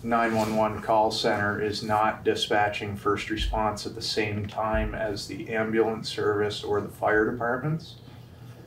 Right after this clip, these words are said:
Um, that's a topic that I had brought up at our officers' meeting with Rochester and Hancock quite a few months ago.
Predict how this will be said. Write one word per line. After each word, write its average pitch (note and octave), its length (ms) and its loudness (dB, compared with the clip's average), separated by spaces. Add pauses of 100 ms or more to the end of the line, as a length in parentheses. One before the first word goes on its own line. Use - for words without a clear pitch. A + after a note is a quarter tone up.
(380)
Um, G2+ 600 2 (280)
that's - 560 -2 (200)
a G#2+ 120 -4
topic G#2+ 560 2
that G#2+ 120 2
I G#2+ 80 2
had G2+ 180 0
brought G#2 300 4
up G#2 240 2
at G#2 100 0
our G2 180 2
officers' G#2 640 0
meeting G2+ 420 -4 (640)
with G#2 200 0
Rochester G#2 640 0
and G2 120 -2
Hancock G#2 600 0
quite A2+ 340 4
a G#2 60 2
few G#2+ 220 -4
months G2+ 420 -2
ago. F#2+ 420 -2